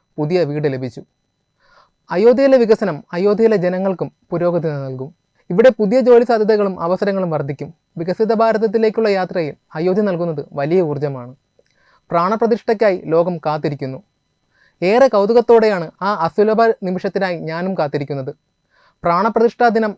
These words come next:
ലോകം മുഴുവൻ ആഘോഷിക്കുമ്പോൾ രാജ്യത്തെ ഓരോ വീടുകളിലും ആഘോഷം നിറയണം. വികസനവും പാരമ്പര്യവും ഭാരതത്തെ ശക്തമായി മുന്നോട്ട് നയിക്കും.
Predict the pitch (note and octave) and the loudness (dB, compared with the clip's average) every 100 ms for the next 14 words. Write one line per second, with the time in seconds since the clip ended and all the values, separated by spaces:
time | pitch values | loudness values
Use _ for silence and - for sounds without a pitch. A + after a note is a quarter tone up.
0 | F3+ F3 F#3+ A3 A3+ A3 F#3+ F#3+ F#3+ F#3+ | -2 0 0 2 4 2 -2 -4 -4 -4
1 | F#3 D#3 - - E3+ F3+ F#3+ G#3 E3+ F3+ | -2 -4 -8 -8 -4 -2 0 0 2 0
2 | G#3+ G#3 F3+ F3+ E3 C#3+ C#3+ D3 E3 D3 | 2 2 2 0 0 -4 -8 -4 -4 -6
3 | C#3+ B2+ C3 B2+ - _ _ _ _ _ | -8 -8 -8 -10 -16 _ _ _ _ _
4 | _ - D#3+ G3 G#3+ A3 A3+ G3 F#3+ G3+ | _ -6 -2 0 0 0 0 0 0 0
5 | G3+ G3 E3 - _ E3+ F3 F3 F3 D#3+ | 2 0 0 -6 _ -4 -2 0 -2 -4
6 | - - D#3 - A3 G#3+ G#3 F3 F3+ F3 | -6 -10 -8 -4 -2 0 0 0 -2 -2
7 | D#3+ C3 C3 | -4 -6 -10